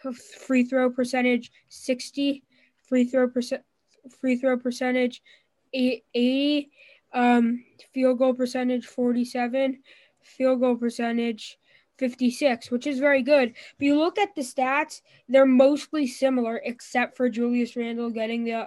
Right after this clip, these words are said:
a bit of the edge, which, and also I just think the fact that Julius Randle has absolutely no one around him.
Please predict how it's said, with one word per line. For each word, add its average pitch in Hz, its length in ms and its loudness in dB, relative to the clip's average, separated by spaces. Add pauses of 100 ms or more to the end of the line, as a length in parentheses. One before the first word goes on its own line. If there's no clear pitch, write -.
a 220 60 -6
bit 220 260 -6
of 220 140 -6
the 220 200 -6
edge, 247 360 -4 (280)
which, 240 400 2 (260)
and 277 100 2
also 311 240 2
I 320 100 6
just 330 160 -6
think 330 160 -4
the 302 100 2
fact 262 320 -2
that 254 200 0
Julius 247 460 2
Randle 240 320 -4
has 214 120 -6 (140)
absolutely 220 720 -6
no 214 320 -4
one 214 240 -6
around 202 400 -8
him. 269 320 -2